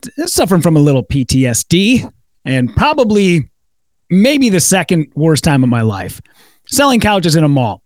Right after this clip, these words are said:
I was very grateful for the job in hindsight, but at the time, it fucking sucked. Remember, I used to have a show, Afternoon Drive, Minneapolis. I went from doing that to selling fucking couches.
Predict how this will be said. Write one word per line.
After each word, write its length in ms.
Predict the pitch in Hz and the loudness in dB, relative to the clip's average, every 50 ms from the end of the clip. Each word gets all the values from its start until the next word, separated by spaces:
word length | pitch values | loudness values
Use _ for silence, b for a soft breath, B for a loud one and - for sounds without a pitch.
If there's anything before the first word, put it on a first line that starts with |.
| _ _ | _ _
I 80 | - 285 | -2 0
was 160 | 330 302 254 | 0 0 0
very 200 | 269 339 330 277 | 0 2 2 2
grateful 340 | 220 196 226 233 190 151 175 | 2 2 2 0 2 0 -2
for 140 | 135 165 160 | 0 0 -2
the 100 | 143 139 | -2 -2
job 380 | 110 139 139 123 117 113 110 110 - _ _ _ _ _ _ | -2 0 0 0 -2 -2 -6 -8 -10 _ _ _ _ _ _
in 120 | - 190 170 | -2 0 0
hindsight, 560 | 131 156 180 165 143 127 - 135 120 113 101 | 2 2 2 0 0 0 0 -2 -2 -2 -2
but 100 | - 147 | -2 -2
at 60 | 156 | -2
the 60 | 165 | -2
time, 340 | 151 - 202 208 196 196 196 - | -2 -2 0 0 0 -2 -2 -2
it 200 | - 202 190 - _ _ | -4 -6 -6 -6 _ _
fucking 360 | 202 165 - - 139 127 117 | -4 -4 -2 -2 -2 -2 -2
sucked. 440 | - - 147 120 104 - - - - _ _ _ _ _ _ | 0 -2 -2 -2 -2 -6 -12 -20 -20 _ _ _ _ _ _
Remember, 300 | 254 311 370 359 339 302 233 | -2 0 0 0 0 0 0
I 80 | 269 | 0
used 260 | 349 392 415 440 - - | 0 0 0 0 0 0
to 60 | 392 | 0
have 160 | 320 359 349 | 0 2 0
a 60 | 330 254 | 0 -2
show, 580 | - - - 269 269 247 269 269 233 190 B B B B B B B B - | -2 -2 0 0 0 2 2 0 -2 -2 B B B B B B B B -4
Afternoon 600 | 233 277 330 359 285 339 339 311 302 294 294 269 | -2 -2 -2 -2 -2 -2 0 2 2 2 2 2
Drive, 600 | 202 214 233 233 220 220 214 214 214 202 170 - _ | 2 2 2 2 2 2 2 0 0 -2 -4 -10 _
Minneapolis. 920 | - 151 196 233 240 214 202 190 185 175 170 - 165 156 147 135 - - - - _ _ _ _ _ _ _ _ _ _ - | -2 0 0 2 2 2 2 0 0 -2 -2 0 0 0 0 0 0 -4 -6 -8 _ _ _ _ _ _ _ _ _ _ -4
I 60 | 220 | -2
went 240 | 320 359 370 359 311 | -2 0 0 -2 -2
from 160 | 302 277 247 | 0 0 2
doing 320 | 220 262 254 247 226 208 190 | 2 2 2 2 2 2 2
that 380 | 196 196 214 233 262 - _ | 2 2 0 0 -2 -6 _
to 100 | - 220 | -2 0
selling 380 | 190 - - 240 247 247 226 196 | 0 0 0 0 0 0 -2 -2
fucking 540 | - - - - 269 - - 220 202 190 - | -4 -6 -4 -4 -4 -2 -2 -2 -2 0 0
couches. 600 | - 185 185 160 131 - 139 110 - - - | 0 0 0 -2 -2 -4 -8 -8 -6 -8 -8